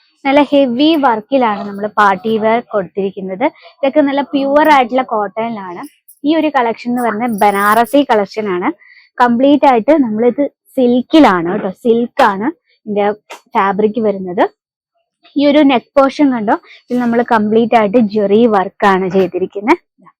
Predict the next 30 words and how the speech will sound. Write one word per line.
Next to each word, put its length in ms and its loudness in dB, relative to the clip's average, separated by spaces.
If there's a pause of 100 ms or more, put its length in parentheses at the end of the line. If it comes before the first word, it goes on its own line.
(260)
ഇത് 100 -8 (100)
പാർട്ടി 440 0
വെയർ 240 0
ആയിട്ട് 400 0 (280)
യൂസ് 200 -8
ചെയ്യാൻ 200 -2
പറ്റിയ 200 -6
നല്ല 400 -4
കംഫർട്ടബിൾ 600 -4
ആയിട്ടുള്ള 300 -8
ഒരു 160 -4 (200)
മെറ്റീരിയൽ 540 -4
ആണ്. 260 -8 (520)
ആ, 280 -6 (240)
കംപ്ലീറ്റ് 480 2
ആയിട്ട് 280 4 (260)
ജെറി 400 2
വർക്ക് 260 -2
കൊണ്ട് 260 -2
നമ്മൾ 280 -4
ഈ 280 2
ഒരു 280 4
നെക്ക് 200 -4 (100)
പോർഷൻ 360 2
അങ്ങ് 240 -6
കംപ്ലീറ്റ് 420 0
ചെയ്തു. 340 2 (420)
ബോഡിയിലെ 460 4
വർക്ക് 420 0
നോക്കി, 300 -4